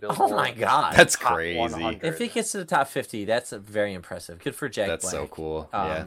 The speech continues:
Speaker 2: Uh,
Speaker 1: he probably was like, "Holy shit, I
Speaker 3: Should
Speaker 1: wrote
Speaker 3: make
Speaker 1: that
Speaker 3: a,
Speaker 1: in five minutes."
Speaker 3: should make a
Speaker 1: <laughs>
Speaker 3: whole Bowser album, Mario album. That'd be, that would be good.
Speaker 2: It,
Speaker 3: Um,
Speaker 2: I was
Speaker 1: Uh,
Speaker 2: checking Spotify earlier. It is up to seventeen million listens on
Speaker 1: Wow.
Speaker 2: Spotify.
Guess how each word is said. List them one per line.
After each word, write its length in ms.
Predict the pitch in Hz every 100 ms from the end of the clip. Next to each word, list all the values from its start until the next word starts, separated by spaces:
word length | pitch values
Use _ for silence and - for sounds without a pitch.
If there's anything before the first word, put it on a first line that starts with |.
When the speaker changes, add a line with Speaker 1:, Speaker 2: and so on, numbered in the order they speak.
| -
Speaker 2:
Uh, 300 | 113 113 107
Speaker 1:
he 140 | 120 160
probably 220 | 170 175
was 140 | 165
like, 200 | 156 127
"Holy 220 | 143 156 98
shit, 260 | - 135
I 100 | 80 117
Speaker 3:
Should 100 | 165
Speaker 1:
wrote 60 |
Speaker 3:
make 160 | 165 175
Speaker 1:
that 320 | 143 117 101
Speaker 3:
a, 20 |
Speaker 1:
in 60 | -
five 300 | 127 107 101
minutes." 240 | 104 98
Speaker 3:
should 100 | -
make 160 | 147 147
a 80 | 117
Speaker 1:
<laughs> 0 |
Speaker 3:
whole 200 | 135 120
Bowser 560 | 101 110 117 110 104 101
album, 560 | 92 98 92 90 90 90 -
Mario 460 | 95 90 87 87 87
album. 400 | 82 80 90 85 -
That'd 160 | 82
be, 180 | 82 76 -
that 100 | -
would 100 | 76
be 120 | 76 73
good. 180 | 76 78 _ _ _ _ _ _ _ -
Speaker 2:
It, 180 | 147 135
Speaker 3:
Um, 140 | 127
Speaker 2:
I 100 | 127 127
was 80 |
Speaker 1:
Uh, 60 | 127
Speaker 2:
checking 260 | - 139 117
Spotify 580 | - - 123 117 - 98
earlier. 380 | 104 104 101 98
It 140 | 104
is 100 | 107
up 140 | 101
to 800 | - 98 92 90 92 90 87 85 90 - - - -
seventeen 680 | 117 113 117 - 120 110 110
million 340 | 107 101 98
listens 640 | 98 - 85 80 76 - -
on 220 | 92 82
Speaker 1:
Wow. 260 | 90 80 85
Speaker 2:
Spotify. 500 | 90 87 87 80 78